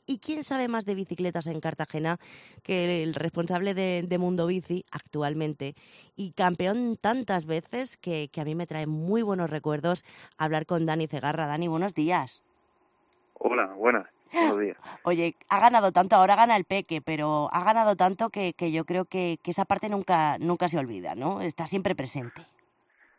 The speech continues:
Speaker 2: Sí, la verdad que son muy buenos recuerdos de cuando competíamos y tal. Bueno, yo sigo compitiendo, hay categorías,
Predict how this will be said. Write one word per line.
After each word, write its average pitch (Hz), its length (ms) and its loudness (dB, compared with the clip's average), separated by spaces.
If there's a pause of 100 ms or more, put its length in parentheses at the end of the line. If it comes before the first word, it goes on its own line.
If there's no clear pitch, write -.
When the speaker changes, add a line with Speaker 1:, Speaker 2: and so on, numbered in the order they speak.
(640)
Speaker 2:
Sí, 113 60 4
la 95 140 2
verdad 123 260 6
que 113 60 0
son 123 260 -2
muy 110 320 -2
buenos 110 240 0
recuerdos 92 540 0
de 98 500 -2
cuando 98 220 -4
competíamos 113 680 4
y 110 60 0
tal. 120 140 6
Bueno, 120 200 4
yo 135 120 4
sigo 127 160 2
compitiendo, 104 520 2
hay 120 60 6
categorías, 120 560 4